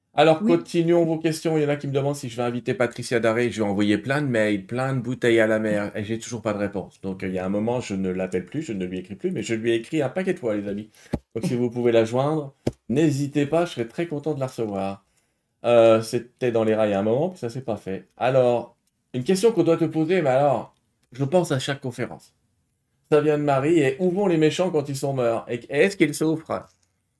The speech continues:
Speaker 2: Ah oui. Ah oui, la fameuse question.
Speaker 1: Ouais.
Speaker 2: Euh,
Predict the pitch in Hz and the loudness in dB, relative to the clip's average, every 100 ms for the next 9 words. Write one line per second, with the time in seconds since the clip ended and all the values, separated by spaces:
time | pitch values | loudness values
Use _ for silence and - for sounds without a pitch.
0 | _ _ _ _ _ _ _ _ _ 233 | _ _ _ _ _ _ _ _ _ -4
1 | 226 196 180 180 - _ _ _ _ _ | -2 -2 -4 -6 -18 _ _ _ _ _
2 | 214 196 175 175 180 180 208 226 226 196 | -6 -4 -4 -4 -6 -6 -4 -4 -6 -8
3 | 180 - 175 165 - - - - _ - | -10 -12 -12 -12 -16 -20 -20 -20 _ -6
4 | 196 175 165 156 | -4 -2 -4 -4